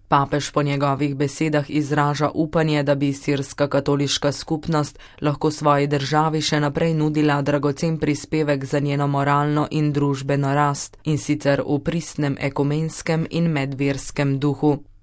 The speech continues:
Prefekt Kongregacije za vzhodne cerkve kardinal Sandri pa je pri sveti maši, med katero so posvetili katedralo v mestu Alepo,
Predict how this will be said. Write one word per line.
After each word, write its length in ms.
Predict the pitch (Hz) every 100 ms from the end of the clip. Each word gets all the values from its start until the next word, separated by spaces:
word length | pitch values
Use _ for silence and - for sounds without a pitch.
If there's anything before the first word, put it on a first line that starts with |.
| - - - - - -
Prefekt 460 | 147 139 139 - -
Kongregacije 880 | 147 143 143 143 143 143 151 147
za 140 | 143 143
vzhodne 480 | 139 160 151 143
cerkve 560 | 139 156 156 147 147 143
kardinal 520 | 151 139 143 139 139
Sandri 560 | - 165 160 160 156 151
pa 180 | 151 139
je 320 | 139 139 127
pri 180 | 147 139
sveti 420 | - 143 139 147
maši, 460 | 143 151 - 160
med 240 | 165 135 -
katero 340 | 139 139 139
so 180 | 139 139
posvetili 640 | 139 139 143 139 147 143
katedralo 680 | 143 135 143 139 147 147 147 143
v 60 |
mestu 440 | 143 139 135 - -
Alepo, 500 | 139 151 156 156